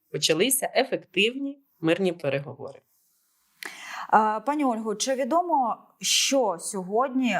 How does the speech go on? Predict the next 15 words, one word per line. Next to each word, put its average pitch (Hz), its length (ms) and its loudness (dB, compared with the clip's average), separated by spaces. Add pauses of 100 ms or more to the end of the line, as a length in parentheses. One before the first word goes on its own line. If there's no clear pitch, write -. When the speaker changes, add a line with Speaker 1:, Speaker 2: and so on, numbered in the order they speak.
(140)
Speaker 2:
обговорювали, 185 960 0 (460)
а, 185 440 2 (160)
турецькі 202 680 0 (280)
і 190 400 0
українські 180 640 -4
лідери 240 400 0
майже 190 320 0
три 180 160 -6
години? 165 420 -6 (360)
Чи 208 200 4 (320)
є 208 280 0
якісь 208 800 -2
розуміння, 208 840 2
до 160 100 -4
чого 185 500 0